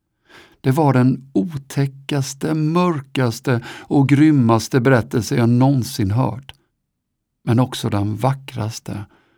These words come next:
och mest ömsinta. "Nu vet du", sa Gabriella när hon var klar.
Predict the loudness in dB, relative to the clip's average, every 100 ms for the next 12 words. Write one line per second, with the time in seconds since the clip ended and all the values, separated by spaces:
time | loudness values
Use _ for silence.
0 | _ _ 0 2 0 -2 -8 0 0 0
1 | -2 -4 -4 -4 -8 -8 -8 _ _ _
2 | _ _ _ _ _ _ _ _ _ _
3 | _ _ _ _ _ 0 4 4 2 0
4 | -4 -4 _ _ _ _ -4 0 0 0
5 | 0 -2 -2 -4 -4 -6 -8 -10 -12